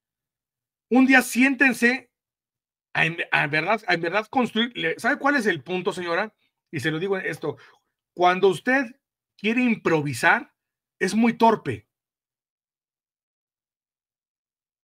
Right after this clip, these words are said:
Es muy torpe.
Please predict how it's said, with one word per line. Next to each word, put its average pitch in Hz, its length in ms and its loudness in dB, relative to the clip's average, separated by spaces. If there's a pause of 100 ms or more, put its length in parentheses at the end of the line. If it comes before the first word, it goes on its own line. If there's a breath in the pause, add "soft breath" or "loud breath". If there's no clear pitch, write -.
(1600)
Es 214 260 0
muy 254 260 0
torpe. 165 540 0